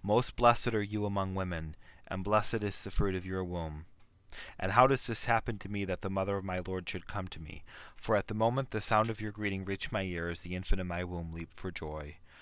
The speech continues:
Blessed are you who believe that what was spoken to you by the Lord would be fulfilled."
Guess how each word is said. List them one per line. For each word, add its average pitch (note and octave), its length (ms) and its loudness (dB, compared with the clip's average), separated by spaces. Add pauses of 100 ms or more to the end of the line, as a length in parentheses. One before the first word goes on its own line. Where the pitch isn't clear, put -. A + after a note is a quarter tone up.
(180)
Blessed A2 420 4
are A#2+ 80 4
you G#2+ 300 0
who G#2+ 160 -4
believe F#2+ 600 2
that F2 140 0
what E2+ 160 -4
was F2 120 -6
spoken G2 440 -4
to G2 100 -6
you F2+ 200 -4
by F2 180 -4
the E2+ 140 -6
Lord E2+ 500 -8
would F2 240 -6
be E2 140 -6
fulfilled." D#2 640 -8